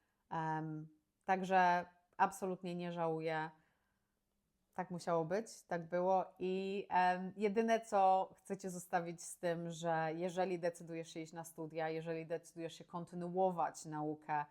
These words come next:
em, to połącz to z praktyką.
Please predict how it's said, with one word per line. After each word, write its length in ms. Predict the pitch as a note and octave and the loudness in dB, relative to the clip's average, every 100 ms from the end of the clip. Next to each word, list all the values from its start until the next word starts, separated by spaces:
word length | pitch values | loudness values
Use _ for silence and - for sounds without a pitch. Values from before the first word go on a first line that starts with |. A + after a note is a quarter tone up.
| _ _ _ _ _ _ _ _ _ - | _ _ _ _ _ _ _ _ _ -6
em, 640 | E3 D#3+ D#3+ D#3+ D#3+ D#3 - _ - | -4 -2 -2 -4 -6 -8 -12 _ -8
to 80 | |
połącz 480 | F3 G3+ F3 E3+ - | -4 0 2 0 -4
to 300 | - D#3 D#3+ | -8 -6 -8
z 80 | - | -12
praktyką. 600 | - D3 - - - D#3+ | -12 -12 -12 -14 -14 -14